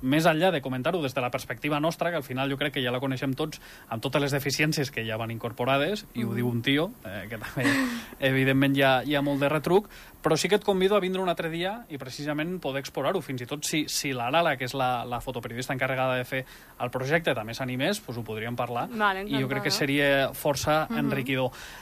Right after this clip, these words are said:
Speaker 1: Ja per anar tancant, que ens queda un minutet i, i escaig, em, si li haguéssim de demanar alguna cosa al que queda d'any,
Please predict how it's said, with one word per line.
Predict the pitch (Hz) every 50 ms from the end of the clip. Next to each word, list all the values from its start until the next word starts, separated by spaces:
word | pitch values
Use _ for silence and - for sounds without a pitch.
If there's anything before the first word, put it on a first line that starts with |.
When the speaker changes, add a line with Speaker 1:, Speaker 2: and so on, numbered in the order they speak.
| - - - - 147
Speaker 1:
Ja | 165 170
per | 190 220
anar | 214 196 185 180
tancant, | 180 175 156 151 127 120 120 120 117 117
que | 120 123 120 123
ens | 127 127 127 131 131 -
queda | - 143 143 151 156 160
un | 151 156 160
minutet | 156 151 156 156 147 147 147 139 151
i, | 147 147 147 151 147 -
i | 151 165 156
escaig, | 147 139 127 - - 143 127 120 - - - - - - - - - -
em, | 151 147 143 143 143 139 139 139 139
si | 135 - - 156 151
li | 151 147
haguéssim | 143 147 170 - 220 214 208
de | 214
demanar | 208 202 202 196 196
alguna | 196 185 190 190 180 165
cosa | - 190 170 180 170 170 170 170 170 170
al | 165 160
que | - 170
queda | 147 170 165 160 160
d'any, | 165 180 196 220 233 240 254